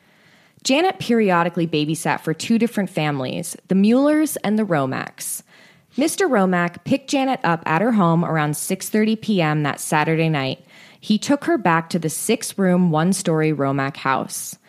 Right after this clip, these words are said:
The home was on Stewart Road in a fairly isolated rural area just on the edge of Columbia. Before Mister and Missus Romack left, Ed Romack showed Janet how to use their shotgun,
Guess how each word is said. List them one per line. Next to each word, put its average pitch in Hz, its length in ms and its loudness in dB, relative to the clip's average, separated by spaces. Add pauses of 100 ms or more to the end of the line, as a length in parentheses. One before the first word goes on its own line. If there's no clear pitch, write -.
(340)
The 226 120 4
home 294 260 4
was 277 160 2
on 208 160 2
Stewart 226 440 0
Road 156 440 2 (100)
in 160 80 0
a 156 60 0
fairly 220 520 0
isolated 165 680 0
rural 165 480 0
area 143 480 0
just 180 420 -2
on 196 80 0
the 185 180 0
edge 143 240 -2
of 143 120 -8
Columbia. 131 760 -6 (480)
Before 339 420 2
Mister 262 380 0
and 202 220 2
Missus 180 360 -2
Romack 156 440 0
left, 131 420 -4 (180)
Ed 220 440 2 (340)
Romack 151 640 0
showed 214 420 4
Janet 156 400 0
how 156 220 0
to 165 80 2
use 139 240 0
their 160 140 0
shotgun, - 760 -2